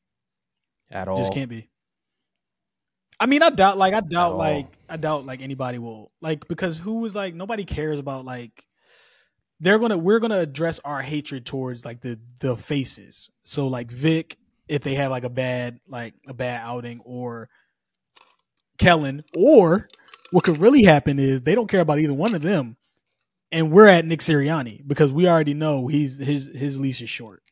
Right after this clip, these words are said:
Speaker 2: So everything might be directed towards him.
Speaker 1: So <clears throat> that's a good pivot, actually. I, I wanted to bring that up. Do you deser-, do you think he deserved to be on the hot seat?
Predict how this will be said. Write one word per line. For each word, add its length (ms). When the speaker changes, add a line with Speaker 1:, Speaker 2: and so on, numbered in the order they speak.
Speaker 2:
So 120
everything 380
might 200
be 100
directed 380
towards 240
him. 100
Speaker 1:
So 280
<clears throat> 1500
that's 200
a 40
good 300
pivot, 260
actually. 320
I, 260
I 40
wanted 260
to 40
bring 180
that 120
up. 220
Do 120
you 100
deser-, 360
do 100
you 80
think 180
he 80
deserved 400
to 60
be 140
on 80
the 100
hot 300
seat? 280